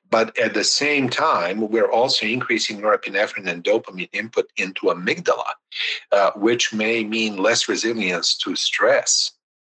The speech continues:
and which may mean, uh, greater emotional reactivity. So, uh,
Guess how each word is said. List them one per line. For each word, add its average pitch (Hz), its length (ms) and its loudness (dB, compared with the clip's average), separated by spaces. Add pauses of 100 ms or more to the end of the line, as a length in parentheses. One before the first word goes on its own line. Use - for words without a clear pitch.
(320)
and 104 160 4
which 113 260 2
may 110 240 -2
mean, 98 440 -6 (320)
uh, 90 160 4
greater 104 480 2
emotional 95 540 0
reactivity. 104 840 -4 (600)
So, 123 340 4
uh, 107 380 0